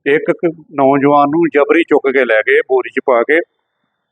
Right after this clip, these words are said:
ਉਹਦੇ 'ਤੇ ਇੰਨਾ ਅੰਨਾ ਤਸ਼ੱਦਦ ਕੀਤਾ ਵੀ ਉਹਦੇ ਮੂੰਹ ਦੇ ਜਬਾੜੇ ਵੀ ਜਿਹੜੇ ਤੋੜ ਦਿੱਤੇ। ਇਹ ਜਿਹੜੇ ਪੁਲਿਸ ਅਫਸਰਾਂ ਨੇ ਜ਼ਬਰ ਕੀਤਾ ਸੀਗਾ, ਚਾਹੀਦਾ ਸੀਗਾ ਵੀ ਆਜ਼ਾਦ ਭਾਰਤ ਦੇ ਵਿੱਚ ਹਰ ਇੱਕ ਨੂੰ ਆਪਣਾ ਗੱਲ ਕਰਨ ਦਾ,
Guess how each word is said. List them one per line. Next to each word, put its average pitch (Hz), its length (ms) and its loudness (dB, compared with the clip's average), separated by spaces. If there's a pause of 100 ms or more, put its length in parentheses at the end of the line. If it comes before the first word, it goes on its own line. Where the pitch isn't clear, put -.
(120)
ਉਹਦੇ 175 180 2
'ਤੇ 180 160 0
ਇੰਨਾ 170 200 0
ਅੰਨਾ 180 340 -2
ਤਸ਼ੱਦਦ 156 400 0
ਕੀਤਾ 151 260 -2
ਵੀ 170 140 -2
ਉਹਦੇ 165 240 2
ਮੂੰਹ 147 420 -6
ਦੇ 160 60 2
ਜਬਾੜੇ 131 380 2
ਵੀ 131 100 -2
ਜਿਹੜੇ 117 160 -2
ਤੋੜ 104 320 -2
ਦਿੱਤੇ। 90 180 -6 (1400)
ਇਹ 202 80 4
ਜਿਹੜੇ 190 220 2
ਪੁਲਿਸ 190 400 0
ਅਫਸਰਾਂ 190 340 0
ਨੇ 196 80 0
ਜ਼ਬਰ 147 280 2
ਕੀਤਾ 123 380 0
ਸੀਗਾ, 87 280 -6 (1120)
ਚਾਹੀਦਾ 196 400 2
ਸੀਗਾ 175 420 0
ਵੀ 185 180 0
ਆਜ਼ਾਦ 139 380 2 (140)
ਭਾਰਤ 160 280 2
ਦੇ 139 120 -2
ਵਿੱਚ 147 200 0
ਹਰ 151 240 0
ਇੱਕ 180 140 -4
ਨੂੰ 175 160 0
ਆਪਣਾ - 480 -2 (760)
ਗੱਲ 131 280 0
ਕਰਨ 151 300 0
ਦਾ, 156 280 2